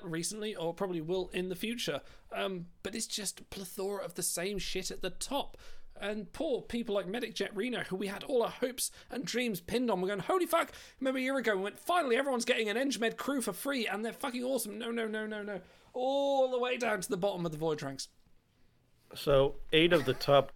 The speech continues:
Speaker 2: ten Voyagers right now are either Command Dip Sec or Command Dip Psi. So, yeah, it's, it's true. That's
Speaker 1: You will get him,
Speaker 2: that's how they
Speaker 1: and they will replace him.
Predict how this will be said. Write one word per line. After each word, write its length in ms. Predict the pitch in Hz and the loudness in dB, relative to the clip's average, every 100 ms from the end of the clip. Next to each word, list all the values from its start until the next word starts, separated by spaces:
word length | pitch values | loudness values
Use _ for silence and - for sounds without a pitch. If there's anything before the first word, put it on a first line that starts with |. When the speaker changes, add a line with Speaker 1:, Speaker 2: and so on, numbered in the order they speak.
| - | 2
Speaker 2:
ten 200 | 135 123 | 2 4
Voyagers 460 | 120 123 120 123 | 6 4 4 2
right 160 | 123 120 | 6 6
now 240 | 117 113 117 | 8 8 6
are 140 | 120 | 4
either 160 | 113 110 | 2 0
Command 380 | - 131 127 | 2 6 6
Dip 120 | 117 - | 4 2
Sec 400 | 160 147 143 - | 8 8 6 -4
or 100 | 127 | -6
Command 300 | 139 120 113 | 0 2 4
Dip 140 | 110 | 0
Psi. 420 | - 113 98 92 85 | 2 0 0 -2 -8
So, 200 | - 185 | -2 2
yeah, 240 | 226 277 180 | 6 8 8
it's, 400 | 135 170 - - | 6 0 -6 -6
it's 200 | 160 - | -4 -4
true. 400 | - 226 220 180 | -2 2 4 2
That's 500 | 143 151 - - - - _ _ _ _ _ _ _ - | 6 4 4 -12 -14 -20 _ _ _ _ _ _ _ -2
Speaker 1:
You 140 | 214 | 4
will 100 | 226 | 6
get 240 | 233 254 143 | 6 4 8
him, 60 | 180 | 10
Speaker 2:
that's 200 | 226 - - - | 10 6 -6 4
how 100 | 208 | 6
they 60 | 202 | 8
Speaker 1:
and 100 | 202 | 6
they 140 | 226 | 4
will 180 | 277 269 | 4 6
replace 540 | 254 254 - 233 226 | 6 6 4 2 2
him. 220 | 143 131 | -2 -6